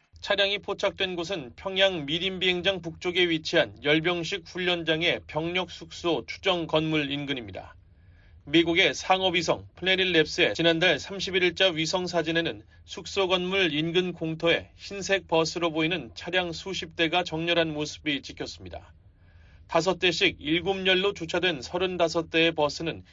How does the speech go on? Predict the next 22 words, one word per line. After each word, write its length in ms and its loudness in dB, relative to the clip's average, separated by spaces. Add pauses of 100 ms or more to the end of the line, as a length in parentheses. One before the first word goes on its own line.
(140)
길이 280 2
십일 340 -2
미터, 340 -2 (240)
폭 240 0
이점오 640 0
미터가량의 800 2
대형 400 0
버스로 460 0 (300)
다음 320 4
달인 380 2
일일에도 640 0 (160)
현장에 580 2
남아 280 2
있습니다. 520 -12 (800)
탑승 360 0
인원을 380 4
사십에서 600 2
오십 380 -2
명 260 0
정도로 340 0
잡을 320 2
때 220 0